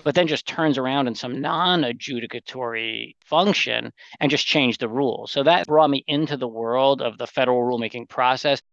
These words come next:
And then this very, very quirky way in which the federal rules of evidence intersect with the federal rulemaking process. And it just seemed to me kind of odd that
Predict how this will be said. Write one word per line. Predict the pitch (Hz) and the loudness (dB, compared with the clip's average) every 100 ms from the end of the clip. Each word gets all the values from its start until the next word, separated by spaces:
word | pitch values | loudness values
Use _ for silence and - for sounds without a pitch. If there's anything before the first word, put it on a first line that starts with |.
| _ | _
And | 156 156 | 2 4
then | 156 | 4
this | 143 - _ | 2 -2 _
very, | 123 135 175 180 143 | -12 2 4 6 2
very | 120 131 117 104 | 2 2 2 -2
quirky | - - 151 151 151 - 131 107 | -12 -16 -4 0 0 -2 -8 -8
way | 113 127 120 | -6 -4 -4
in | 127 | -6
which | - | -12
the | 123 | -10
federal | - 127 120 | -2 0 0
rules | 113 107 | -2 -4
of | 120 | -4
evidence | 120 117 117 113 - - - _ | -4 -4 -8 -8 -12 -14 -16 _
intersect | 170 143 117 - - 143 120 - - | 0 2 2 -2 -4 0 0 -2 -12
with | 120 | -20
the | - | -18
federal | - 131 117 113 | -10 -8 -6 -8
rulemaking | 113 113 113 107 113 | -8 -8 -8 -10 -14
process. | - 120 110 - 131 - - - | -4 -2 -2 -4 -8 -12 -14 -2
And | 139 | 2
it | 143 | 4
just | 185 - | 2 2
seemed | 196 160 | 0 0
to | |
me | 156 | -2
kind | - 143 | 0 0
of | - - _ _ - | -2 -14 _ _ -4
odd | 147 143 160 131 120 | 2 6 6 6 2
that | 117 | -6